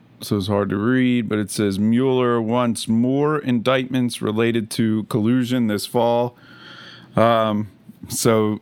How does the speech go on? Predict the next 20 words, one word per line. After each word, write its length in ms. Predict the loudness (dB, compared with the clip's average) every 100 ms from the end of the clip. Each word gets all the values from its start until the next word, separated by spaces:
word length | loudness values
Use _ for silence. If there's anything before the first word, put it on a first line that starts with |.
| -8 0
you 120 | 0
know, 280 | 2 -2 -4 -12 -20 -20 -4
they're, 400 | 0 2 2 2
uh, 260 | 2 2 -2 -6 -20 -20 -2
Bloomberg, 520 | 2 2 2 2 2
Mueller 340 | 0 0 0 -2
are 40 |
poised 520 | -2 0 0 0 -4
to 180 | -2 0
zero 400 | 0 0 2 0
in 180 | 0 0
on 160 | -2
Trump-Russia 920 | -4 -2 -2 0 0 0 0 0 0 -2
collusion 480 | -2 0 0 0 0
allegations. 960 | 0 -2 -2 -2 -2 -2 -2 -2 -4 -12 -20 -20 -20 -20 -20 -20 0
Um, 440 | 2 4 2 -2 -6 -20 -20 -8 2
<clears throat> 400 | 2 2 -2 -8 _ -20 -20 -20 -20 -20 -20 -20 -20 -20 -20 -20 -20 -20 -20 -20 -20 -20 -20 -20 -20 -20 -20 -20 -14 0
it 180 | 2 2
is 400 | 0 -2 -4 -6
interesting, 1080 | 0 0 0 -4 -4 -2 0 0 0 0 -2